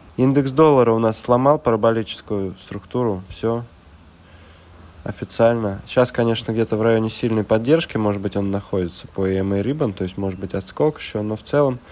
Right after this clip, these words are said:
если это пойдёт туда, то крипта пойдёт наверх, и биток вообще может пойти очень сильно наверх, потому что, ну, вы, как вы можете видеть, от своих пиковых значений он сложился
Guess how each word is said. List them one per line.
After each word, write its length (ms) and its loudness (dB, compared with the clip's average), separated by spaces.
если 200 -2
это 100 -4
пойдёт 280 2
туда, 320 4
то 160 -2
крипта 360 0
пойдёт 340 2
наверх, 380 4
и 80 -2
биток 340 2
вообще 240 2
может 200 0
пойти 280 0
очень 260 2
сильно 320 -2
наверх, 360 -2
потому 280 -6
что, 200 -10
ну, 160 -4
вы, 120 -6
как 220 -4
вы 60 -4
можете 320 -4
видеть, 160 -4
от 100 -6
своих 300 -4
пиковых 340 -2
значений 480 0
он 80 0
сложился 720 -2